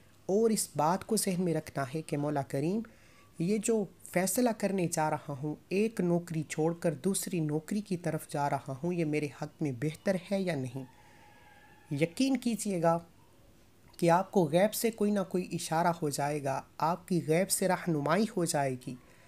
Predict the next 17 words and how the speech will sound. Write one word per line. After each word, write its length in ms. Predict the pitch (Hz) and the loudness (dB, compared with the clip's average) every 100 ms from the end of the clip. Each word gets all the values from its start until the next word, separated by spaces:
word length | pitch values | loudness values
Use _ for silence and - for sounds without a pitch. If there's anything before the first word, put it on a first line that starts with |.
| - - - - | -20 -20 -18 2
आप 220 | 170 202 214 | 4 4 2
में 220 | 202 151 | 2 2
बेहतर 360 | 196 202 226 214 | -2 -2 -6 -6
फ़ैसला 480 | - 190 - 226 214 | -2 -2 0 0 0
करने 380 | 214 185 208 208 | 0 0 0 0
की 180 | - 175 | -2 -2
ताकत 420 | - 170 - 247 | 0 0 0 -2
आ 120 | 208 170 | 0 0
जाएगी 420 | 160 156 147 151 | 0 0 0 0
और 120 | 151 | 2
आप 260 | 143 165 170 | 2 2 0
अपने 260 | 160 165 160 | -4 -2 0
लिए 200 | 165 156 | 0 -2
सही 360 | - 208 202 214 | -2 -2 -2 0
रास्ता 380 | 156 139 - 139 | 0 0 -4 -8
चुन 180 | - 170 | -4 -4
सकेंगे। 500 | - 131 - 123 120 | -4 -6 -6 -6 -8